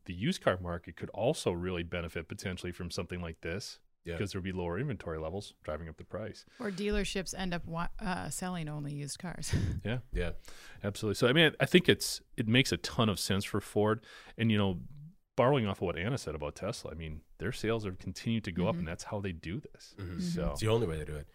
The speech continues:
Speaker 1: Yeah.
Speaker 2: Um, I was interested in the number of potential jobs that would be impacted by this. Uh, according to Ford, its dealerships employ more than one hundred and seventy thousand people in the United States.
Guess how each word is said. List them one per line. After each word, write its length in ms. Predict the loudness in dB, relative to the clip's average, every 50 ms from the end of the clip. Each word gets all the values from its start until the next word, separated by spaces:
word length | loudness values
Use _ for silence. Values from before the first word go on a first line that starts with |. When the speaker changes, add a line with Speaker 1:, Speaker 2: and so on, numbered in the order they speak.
| -8 -6
Speaker 1:
Yeah. 140 | -4 -4 -4 -6 -8 -6 0
Speaker 2:
Um, 420 | 4 4 4 4 4 0 -2 -4 0 4
I 100 | 6 6
was 160 | 6 6 6
interested 360 | 4 2 0 0 2 2 2
in 60 | 2 2
the 60 | 2
number 380 | 2 2 2 2 2 2 2 2
of 120 | 0 -2
potential 320 | -4 -4 -4 -2 -4 -6
jobs 340 | -4 -4 -2 0 0 0 -2
that 100 | -2 -4
would 140 | -6 -6 -6
be 100 | -6 -6
impacted 400 | -6 -4 -4 -4 -4 -4 -6 -6
by 120 | -6 -6
this. 260 | -6 -4 -4 -6 -6 -8 _ -8
Uh, 260 | -6 -4 -4 -4 -4 -6
according 320 | -4 0 2 4 4 4 2
to 60 | 0
Ford, 460 | -2 -2 0 2 2 2 2 0 -4 -10 -14 _ _ 0
its 180 | 0 0 0 -2
dealerships 640 | -6 -2 -2 0 0 0 0 0 -2 -2 -4 -2 -2
employ 320 | -2 -2 -2 0 2 2 2
more 180 | 4 4 2 4
than 280 | 2 2 0 0 2
one 160 | 4 4 4
hundred 300 | 4 4 2 2 2 0
and 100 | -2 0
seventy 560 | 2 4 4 4 4 2 0 0 -2 -4 -4 -8
thousand 760 | -6 -4 -2 0 0 0 0 0 0 0 0 0 -2 -4 -6
people 320 | -6 -6 -6 -4 -2 -4 -4
in 100 | -4 -4
the 80 | -6 -4
United 380 | -4 -4 -4 -6 -6 -6 -8
States. 400 | -8 -6 -6 -6 -6 -8 -12 -18